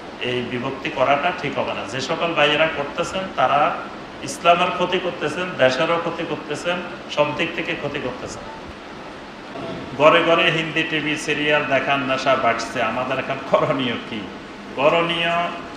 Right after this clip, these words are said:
প্রথম করণীয়, ওনাদেরকে দিন সম্পর্কে বুঝাবেন, দাওয়াত দিবেন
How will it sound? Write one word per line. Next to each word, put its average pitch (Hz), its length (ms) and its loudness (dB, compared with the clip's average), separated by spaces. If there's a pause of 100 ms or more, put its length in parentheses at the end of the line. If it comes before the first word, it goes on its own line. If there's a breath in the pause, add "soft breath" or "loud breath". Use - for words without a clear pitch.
(120)
প্রথম 170 260 4 (120)
করণীয়, 185 460 0 (640)
ওনাদেরকে 160 560 2 (520)
দিন 147 220 4
সম্পর্কে 160 480 0 (140)
বুঝাবেন, 151 440 4 (200)
দাওয়াত 127 340 6
দিবেন 143 280 2